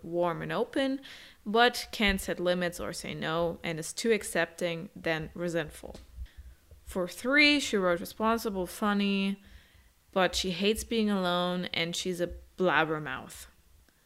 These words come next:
The fourth category, she wrote, "Wishy-washy and overextended," but she's positive and competent.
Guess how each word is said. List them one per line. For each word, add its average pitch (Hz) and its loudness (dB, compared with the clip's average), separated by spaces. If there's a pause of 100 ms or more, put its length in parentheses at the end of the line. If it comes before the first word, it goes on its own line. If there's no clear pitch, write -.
(440)
The 196 -2
fourth 285 2
category, 214 4
she - -4
wrote, 190 -2 (720)
"Wishy-washy 190 0 (220)
and 196 0
overextended," 190 -2 (1040)
but - 0 (460)
she's - -6
positive 247 0
and 175 -4
competent. - -8